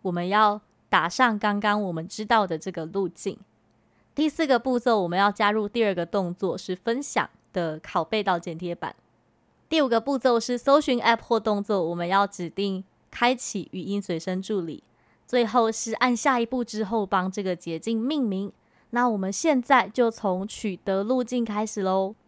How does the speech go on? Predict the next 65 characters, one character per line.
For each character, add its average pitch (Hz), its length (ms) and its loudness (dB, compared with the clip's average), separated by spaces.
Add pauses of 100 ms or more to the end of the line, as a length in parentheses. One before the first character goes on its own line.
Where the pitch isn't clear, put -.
好 - 180 -2
的， 359 400 6 (160)
第 330 240 0
一 302 40 -4
个 277 140 -2
步 285 220 -6
骤 254 340 0
我 208 60 -2
们 196 160 -4
要 226 180 0
来 196 220 0
取 202 240 -10
得 190 200 -8
路 220 240 -6
径。 247 320 -6 (440)
如 247 160 0
果 254 180 4
是 277 180 -4
帮 302 220 4
忙 262 160 2
看 262 240 0
见 254 240 0
的 202 140 -2
话， 214 320 4
因 226 100 -4
为 233 100 -2
它 226 160 -2
只 226 160 -2
有 220 140 2
一 311 160 -2
层， 196 420 -4
所 - 160 0
以 240 80 4
这 262 160 -4
个 226 120 0
路 240 120 -2
径 233 220 -4
非 285 180 -2
常 262 200 0
简 180 200 -4
单， 196 380 -2
就 254 160 0
是 240 240 -4
功 226 320 0
能 185 160 -4
的 185 140 -6
名 180 260 -10
字。 - 240 -14 (500)
我 214 140 -4
们 208 180 -4
直 220 180 -8
接 277 200 0
在 285 180 2
路 262 180 0
径 247 240 -4
的 202 140 -4
位 220 180 -2
置 208 280 -10
呢， 180 320 -10
输 220 260 -4
入 220 360 -2
物 277 120 0
品 202 180 -4
辨 208 240 -2
识、 - 300 -8